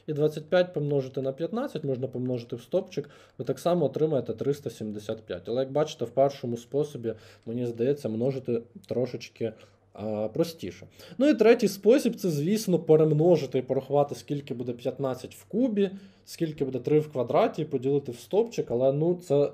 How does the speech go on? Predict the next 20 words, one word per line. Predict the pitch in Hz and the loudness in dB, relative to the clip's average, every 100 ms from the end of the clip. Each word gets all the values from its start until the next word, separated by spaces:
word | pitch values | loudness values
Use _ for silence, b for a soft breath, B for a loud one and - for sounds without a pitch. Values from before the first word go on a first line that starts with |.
| - | -4
е, | 127 123 123 - _ _ _ _ _ _ _ _ _ _ _ - | -6 -4 -8 -14 _ _ _ _ _ _ _ _ _ _ _ -8
такий, | 147 151 156 | -4 0 2
я | |
б | - | 0
сказав, | - 127 123 | 0 0 4
найважчий | 156 156 120 - - | 4 6 4 2 -10
спосіб, | - - 185 208 135 | -10 -2 0 0 -6
саме | - 123 123 117 B B - | -4 -2 0 -2 B B -18
такі | 117 117 | -14 -10
технічно | 120 - 143 170 156 - 117 | -8 -4 -2 0 -2 -4 -8
найважчі, | 110 107 120 160 - 113 | -6 -2 0 -2 -6 -12
ці | - | -12
всі | 113 - 117 | -12 -8 -4
ар-, | 113 120 | -2 -2
арифметичні | 117 120 139 127 131 - 120 | -2 -4 -6 -2 -2 -2 -2
розрахунки. | 117 117 120 - 180 202 202 101 101 _ _ _ _ _ _ _ _ _ _ _ _ _ _ _ _ _ _ _ _ _ _ _ _ | -2 -2 -4 -2 -2 -2 -4 -8 -8 _ _ _ _ _ _ _ _ _ _ _ _ _ _ _ _ _ _ _ _ _ _ _ _
Це | - | -6
все | 127 - | -6 -6
дуже-дуже | 104 117 120 104 110 107 | -8 -6 -6 -6 -6 -6
важко. | 95 87 - - | -6 -10 -20 -20